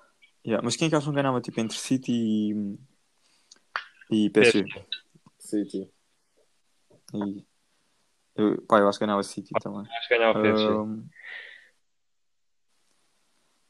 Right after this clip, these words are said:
Speaker 1: pá, mas falta ali qualquer coisa no P S G,
Speaker 2: Mano,
Speaker 1: porque,
Speaker 2: falta,
Speaker 1: tipo,
Speaker 2: falta
Speaker 1: estava a jogar
Speaker 2: qualquer
Speaker 1: com o
Speaker 2: coisa,
Speaker 1: Moise.
Speaker 2: yeah, mas, hum, hum, o Mbappé.
Speaker 1: Mas, tipo, <laughs> yeah, tipo, pá, também depende se o Neymar jogar, isso faz boa diferença.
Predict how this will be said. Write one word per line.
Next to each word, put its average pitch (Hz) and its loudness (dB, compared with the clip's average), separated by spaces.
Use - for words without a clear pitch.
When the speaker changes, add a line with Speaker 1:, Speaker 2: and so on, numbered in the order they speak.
Speaker 1:
pá, 139 0
mas 110 -4
falta - -4
ali 143 0
qualquer 139 -4
coisa 139 -6
no 135 -10
P 131 -8
S 127 -8
G, 117 -6
Speaker 2:
Mano, 156 2
Speaker 1:
porque, - -6
Speaker 2:
falta, 120 2
Speaker 1:
tipo, 113 0
Speaker 2:
falta 175 -4
Speaker 1:
estava 127 4
a - 2
jogar 127 6
Speaker 2:
qualquer 170 4
Speaker 1:
com - 2
o 175 8
Speaker 2:
coisa, 165 8
Speaker 1:
Moise. 143 8
Speaker 2:
yeah, 160 4
mas, 110 2
hum, 101 -8
hum, 127 0
o 143 6
Mbappé. 160 6
Speaker 1:
Mas, 131 -6
tipo, 151 -2
<laughs> - -16
yeah, 135 4
tipo, - -2
pá, 131 4
também 120 0
depende 143 -4
se - -8
o - -4
Neymar 127 0
jogar, 107 0
isso 98 -8
faz 104 -6
boa 104 -4
diferença. 107 -14